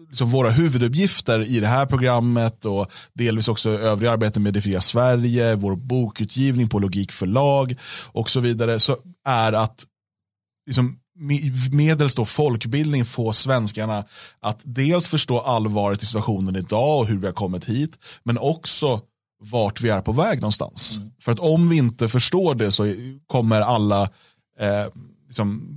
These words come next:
Speaker 1: de strategier folk lägger upp eller de val folk gör, och inte bara då var fjärde år utan val varje dag,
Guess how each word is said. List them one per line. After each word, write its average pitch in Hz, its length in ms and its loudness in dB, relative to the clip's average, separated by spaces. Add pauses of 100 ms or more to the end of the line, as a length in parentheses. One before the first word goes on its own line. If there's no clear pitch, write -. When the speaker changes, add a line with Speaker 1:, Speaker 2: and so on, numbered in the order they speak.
Speaker 1:
de 104 320 0
strategier 113 720 2
folk 104 220 -2
lägger 101 280 0
upp 107 300 -2
eller 101 140 -4
de 101 160 0
val 117 360 2
folk 98 340 -4
gör, 101 280 2
och 101 120 -2
inte 107 180 0
bara 113 280 2
då 101 120 -2
var 92 100 -6
fjärde 110 280 0
år 143 140 2
utan 95 260 -2
val 98 260 0
varje 101 240 0
dag, 123 280 2